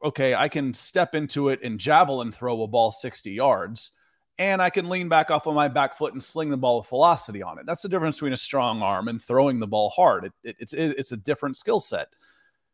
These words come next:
He's got a live arm. He's got mobility. He's got some moxie in him. Yes, it was preseason, but th-, it certainly was not too big.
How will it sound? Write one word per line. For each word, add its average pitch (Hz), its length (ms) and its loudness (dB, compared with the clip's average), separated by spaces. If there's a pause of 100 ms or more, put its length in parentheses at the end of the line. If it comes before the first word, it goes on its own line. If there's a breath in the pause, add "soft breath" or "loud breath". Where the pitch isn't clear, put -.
(100)
He's 233 200 -4
got 247 240 6
a 254 40 8
live 110 380 4
arm. 95 300 -4
He's 143 220 -4
got 175 360 4
mobility. 107 540 -4
He's 147 180 -4
got 220 300 4
some 117 260 -4
moxie 117 580 -2
in 101 160 -10
him. 95 380 -8 (260)
Yes, 139 360 0
it 190 80 -4
was - 160 -8
preseason, 123 1000 -6 (600)
but 156 240 2 (560)
th-, 190 200 8
it 190 100 2
certainly 214 580 2
was 139 260 0
not 165 360 6 (440)
too 214 240 -4
big. 123 540 0